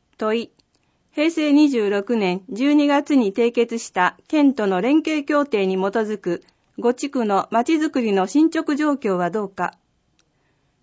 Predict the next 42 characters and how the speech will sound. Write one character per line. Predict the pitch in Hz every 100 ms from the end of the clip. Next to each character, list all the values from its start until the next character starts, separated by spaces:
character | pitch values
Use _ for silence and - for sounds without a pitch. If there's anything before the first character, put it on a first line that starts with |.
| -
地 | 311
方 | 302 277
創 | 285 294
生 | 294 277 254
が | 247 233
議 | 294
論 | 285 247
さ | 254
れ | 269
て | 269 262
い |
る | 247
現 | 220 240 220
在、 | 185 175 190 _ _ _ _
本 | 311 320
市 | 320 233
の | 208
魅 | 214
力 | 262 254 240 233
を | -
し | - 226
っ | -
か | 302 277
り | 247
と | 196 180
打 | -
ち | 294
出 | 294 294
し | -
て | 214
い | 202
く | 202
必 | - - 285
要 | 294
が | 269
あ | 277
る | 247
と | 208
考 | 226 226 226
え | 226
る | 214
が、 | 175 175